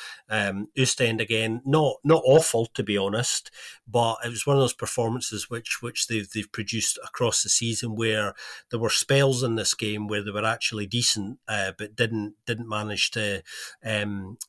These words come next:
get anything to show for that. Um,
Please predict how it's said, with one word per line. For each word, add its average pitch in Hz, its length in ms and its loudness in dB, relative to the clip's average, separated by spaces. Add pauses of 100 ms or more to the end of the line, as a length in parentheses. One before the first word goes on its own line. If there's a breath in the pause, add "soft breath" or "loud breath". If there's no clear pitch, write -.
get 123 200 2
anything 107 300 -2
to 104 100 -8
show 127 260 4
for 120 220 0
that. 98 280 -2 (480 loud breath)
Um, 101 380 2